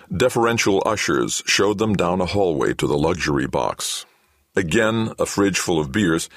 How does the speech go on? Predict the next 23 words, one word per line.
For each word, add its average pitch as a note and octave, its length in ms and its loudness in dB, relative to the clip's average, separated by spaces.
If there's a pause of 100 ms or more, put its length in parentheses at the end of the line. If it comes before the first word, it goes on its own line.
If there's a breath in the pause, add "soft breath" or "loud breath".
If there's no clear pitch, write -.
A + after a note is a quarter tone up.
(460 loud breath)
but C2+ 240 -4
this G2+ 200 0
time D#2 360 0
wine D#2+ 320 0
and C#2+ 120 -2
champagne C2+ 540 -2
as A#1+ 120 -4
well, B1 480 -2 (200)
and G2 180 -2
harder G#2+ 300 0
stuff, - 360 -4 (420)
all A2 180 4
dispensed G#2+ 560 -2
by F2+ 160 0
a F2+ 80 2
bartender E2+ 640 -2
with C2 300 -4
teeth F#2 300 -2
as D2+ 180 -2
white D2 200 0
as C#2 100 -2
his C#2+ 160 0
apron. - 360 -2